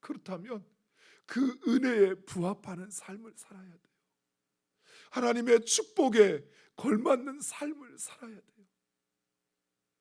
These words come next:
우리는 더 충성스러운 하나님의 사람들로 우리에게 그 은혜를 베푸신 하나님의 뜻에 부합하는 삶을 살아야 할 것입니다.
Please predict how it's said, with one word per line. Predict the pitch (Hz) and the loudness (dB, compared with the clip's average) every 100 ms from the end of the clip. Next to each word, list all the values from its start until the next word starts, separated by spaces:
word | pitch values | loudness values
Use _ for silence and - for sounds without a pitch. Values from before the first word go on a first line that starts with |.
| _ _ - | _ _ -6
우리는 | 214 208 202 - | -4 -2 -4 -2
더 | 190 202 175 - _ _ _ _ _ _ _ _ _ _ _ _ _ _ _ _ _ _ _ _ | 2 4 4 -2 _ _ _ _ _ _ _ _ _ _ _ _ _ _ _ _ _ _ _ _
충성스러운 | - 302 269 220 202 - 247 165 156 156 135 _ - | -10 -6 -2 -2 -2 -8 -6 -6 -6 -10 -16 _ -18
하나님의 | - 214 226 220 | -10 -10 -8 -10
사람들로 | 190 - 208 196 - 202 156 - _ _ _ _ _ _ _ _ _ _ | -10 -12 -16 -16 -20 -20 -20 -20 _ _ _ _ _ _ _ _ _ _
우리에게 | 269 220 226 214 | -4 0 2 2
그 | 214 208 | 0 -4
은혜를 | 190 190 175 | 0 0 0
베푸신 | 175 160 180 156 170 156 - | -4 -6 -8 -8 -10 -14 -16
하나님의 | - 262 233 262 254 254 _ | -14 -10 -10 -10 -12 -14 _
뜻에 | - 370 - 269 160 - _ _ _ _ | -4 -4 -2 -6 -8 -12 _ _ _ _
부합하는 | - 170 151 151 147 139 139 147 - _ _ _ _ _ | -14 -8 -8 -10 -16 -14 -14 -16 -20 _ _ _ _ _
삶을 | - - 240 185 175 190 | -10 -8 -8 -8 -10 -12
살아야 | - 247 208 165 | -12 -10 -8 -8
할 | 156 | -12
것입니다. | - 160 - 143 - | -14 -12 -12 -14 -20